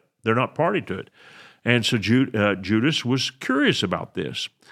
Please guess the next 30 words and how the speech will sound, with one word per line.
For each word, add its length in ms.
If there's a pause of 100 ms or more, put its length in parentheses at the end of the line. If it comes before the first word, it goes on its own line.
(180)
So 180
Jesus 580
answered, 420
and 160
this 200
is 140
what 140
he 80
said, 460 (1200)
"If 280
anyone 500
loves 460
me, 360 (640)
he 320
will 220 (100)
keep 500 (280)
my 580 (160)
word, 600 (600)
and 240
my 220
Father 520
will 380
love 320
him, 520 (520)
and 340
we 200
will 240
come 400 (120)
to 260
him 500